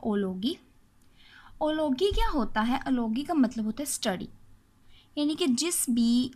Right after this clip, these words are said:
एंड टर्म के एंड पे ये वर्ड यूज़ होगा ओलॉजी या ओलोगी,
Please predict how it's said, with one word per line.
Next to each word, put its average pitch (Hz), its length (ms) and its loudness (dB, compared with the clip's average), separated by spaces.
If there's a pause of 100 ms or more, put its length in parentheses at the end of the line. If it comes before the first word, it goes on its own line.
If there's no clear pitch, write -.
एंड 247 260 2 (260)
टर्म 240 260 4
के 262 80 -4 (160)
एंड 254 340 6
पे 220 80 2
ये 202 360 0
वर्ड 202 360 -2 (100)
यूज़ 254 260 0
होगा 196 200 -2 (120)
ओलॉजी 196 640 -2
या 233 180 0
ओलोगी, 196 460 -2